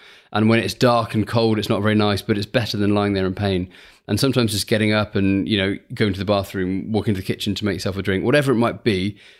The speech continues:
just having a bit of a move around, a bit of a stretch, go through your exercises. You know, I've got patients who, who are getting up at two A M and doing their exercises, which is, is common. But if then it can just help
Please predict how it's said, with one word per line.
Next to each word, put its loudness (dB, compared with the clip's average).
just -2
having 0
a 4
bit 2
of 2
a 4
move 6
around, 4
a 0
bit 2
of 2
a -2
stretch, 0
go -2
through 0
your 4
exercises. 0
You 0
know, 4
I've 0
got -2
patients 0
who, 2
who 4
are 2
getting 0
up -6
at -10
two 2
A 2
M 0
and 0
doing 0
their 2
exercises, -4
which -4
is, -4
is -12
common. 0
But 4
if 4
then 2
it -2
can 4
just 0
help -2